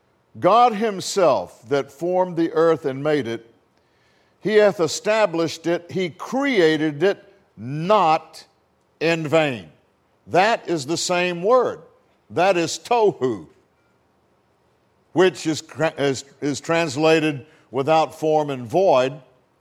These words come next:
in Genesis one two. Here, it's the exact same word that says,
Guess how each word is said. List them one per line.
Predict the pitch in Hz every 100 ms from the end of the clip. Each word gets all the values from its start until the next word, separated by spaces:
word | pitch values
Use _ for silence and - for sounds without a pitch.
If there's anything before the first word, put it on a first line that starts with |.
| _ _ _ _ _ -
in | 120 135 135
Genesis | 113 156 151 - 147 127 - 107
one | 120 143 127
two. | - 226 165 147 - _ _
Here, | - 262 247 170 196 190 _ -
it's | 175 175
the | 175 170
exact | 147 120 220 220 170
same | 185 180 175 156
word | 196 190 156 156 143
that | 156
says, | - 202 185 160 -